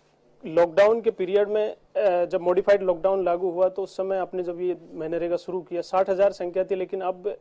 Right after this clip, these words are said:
चालीस लाख से ऊपर ये संख्या पहुंच गई है। कैसे ये संभव हुआ और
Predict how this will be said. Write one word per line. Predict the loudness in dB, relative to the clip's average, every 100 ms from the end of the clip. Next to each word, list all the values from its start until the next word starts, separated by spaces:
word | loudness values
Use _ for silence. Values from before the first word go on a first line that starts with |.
| -2
चालीस | 0 0 0
लाख | 0 0
से | -2
ऊपर | -4 -2 -2 -2
ये | -2
संख्या | -6 -8 -6
पहुंच | -8 -8
गई | -12 -12
है। | -12 -14 _ _ _ _ _ -2
कैसे | 2 2
ये | 4
संभव | 4 2 2
हुआ | 2 4 2
और | 0 0 -2